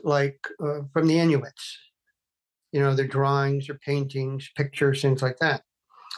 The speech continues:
But one of them that I was infatuated with was the, um, the one, um,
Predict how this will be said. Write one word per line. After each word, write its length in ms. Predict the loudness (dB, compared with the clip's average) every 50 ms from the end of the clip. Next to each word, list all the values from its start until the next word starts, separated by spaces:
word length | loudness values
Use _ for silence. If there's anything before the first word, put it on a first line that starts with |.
| -20 -20 -20 -20 -20 -20 _ _ _ _ _ _ _ _ _ _ _
But 220 | 0 0 2 2 4
one 200 | 2 2 2 0
of 100 | 0 -2
them 220 | -2 0 0 -2
that 140 | -2 -2 -2
I 80 | -2 -2
was 200 | -4 -4 -4 -6
infatuated 840 | -8 -6 -4 -4 -4 -4 -6 -8 -6 -4 -2 -2 -2 -2 -4 -6 -6
with 240 | -6 -6 -6 -6 -8 _
was 420 | -4 0 0 0 0 -2 -4 -8 -10 -8
the, 340 | -6 -4 -2 0 0 0
um, 380 | 2 0 0 -2 -4 -6 -8 -12 -20 _ _ _ _ _ _ _ _ _ -20 -20 _ _ -6
the 100 | -4 -4
one, 500 | -2 0 0 0 0 0 -2 -4 -4 -8 _ -4
um, 580 | -2 0 0 0 0 0 -2 -2 -4 -8 -12